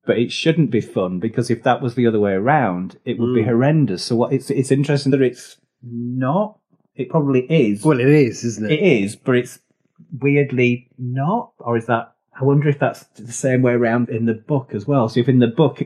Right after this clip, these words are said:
Speaker 1: it's Barney who opens up with Barney killing Sheila,
Speaker 2: Mm.
Speaker 1: if that's a male investor in the book, uh, the book is possibly horrendous.
Speaker 2: So in the
Speaker 1: <laughs> Um,
Speaker 2: book, William Williams, or reviews the book, he's described as a cross-dresser, which is like, you know, it's an old term.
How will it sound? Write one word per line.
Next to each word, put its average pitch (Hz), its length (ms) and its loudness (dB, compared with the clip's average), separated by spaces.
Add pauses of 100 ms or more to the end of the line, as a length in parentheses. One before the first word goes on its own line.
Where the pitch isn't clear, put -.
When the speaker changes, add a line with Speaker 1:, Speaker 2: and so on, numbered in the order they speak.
(120)
Speaker 1:
it's 113 220 -6
Barney 113 500 -2
who 107 220 0
opens 110 340 -6
up 107 60 -4
with 107 120 -10
Barney 104 260 -2
killing 98 360 -6
Sheila, 110 800 -2
Speaker 2:
Mm. 117 260 0
Speaker 1:
if 101 60 -4
that's - 220 -2
a 120 40 -2
male 113 360 4
investor 110 460 -2
in 101 100 -6
the 90 160 -8 (260)
book, - 560 -2
uh, - 240 -14
the - 60 -12
book - 260 -12
is 120 140 -12
possibly - 440 -18
horrendous. 101 720 -14
Speaker 2:
So 123 220 2
in 143 80 6
the - 200 0
Speaker 1:
<laughs> 147 80 4
Um, 139 280 4
Speaker 2:
book, - 120 -10 (220)
William 117 340 -2
Williams, 101 720 -2 (120)
or 117 260 2
reviews 120 440 2
the - 80 -20
book, 104 240 -10
he's 101 180 -14
described 117 720 2
as 95 100 -4
a 98 60 -8
cross-dresser, 98 600 -6
which 98 240 -10
is 92 160 -14
like, 90 200 -20
you 101 180 -14
know, 95 60 -14
it's 98 120 -20
an 110 80 -10
old 98 220 -12
term. - 240 -20